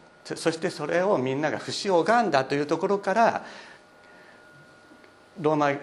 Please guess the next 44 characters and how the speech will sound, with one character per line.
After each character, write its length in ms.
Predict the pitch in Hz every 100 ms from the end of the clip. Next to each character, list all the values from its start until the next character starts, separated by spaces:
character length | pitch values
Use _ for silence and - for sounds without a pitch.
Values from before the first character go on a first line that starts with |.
| - 151
ロ 140 | 131
ー 20 |
マ 120 | 131
カ 120 | - 123
ト 80 |
リ 80 | 120
ッ 20 |
ク 60 | -
教 180 | 127 117
会 180 | 113 110
に 80 |
お 60 | 107
け 140 | 202
る 300 | 202 95 - - - - _ - 117
十 180 | 123
字 100 | 117
架 260 | 120 107 107 - - - _ 170
を 200 | - 101 - - - - -
崇 240 | - 147 120
拝、 240 | - - - - - - - - -
偶 140 | 139
像 160 | 127 120
崇 160 | - 113
拝 140 | 80
っ 20 |
て 120 | -
い 20 | 151
う 20 |
の 60 |
が 60 | 143
こ 60 | -
う 960 | - - _ _ _ _ _ _ _ -
始 200 | 131 123
ま 100 | 117
る 80 | 113
わ 60 |
け 100 | -
な 60 | -
ん 20 |
で 60 | -
す。 120 | - - - - _ _ _ _ _ _ _ _ _ _ _ _ _ _ _ _ _ _ _ _ _ _ _ _ _ _ _ _ - - _ _ _ _ _ _ _ _ 127
そ 120 | 135
し 40 |
て 320 | 151 135 -